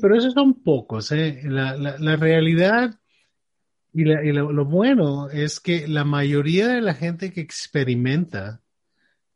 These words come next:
con drogas no las co-, no continúa usándolas.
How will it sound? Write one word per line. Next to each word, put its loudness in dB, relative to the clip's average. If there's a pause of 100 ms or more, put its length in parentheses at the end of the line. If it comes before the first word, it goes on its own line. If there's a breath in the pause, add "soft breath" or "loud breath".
(100)
con -2
drogas 0 (680)
no 2
las 2
co-, -8
no 0
continúa 0
usándolas. -8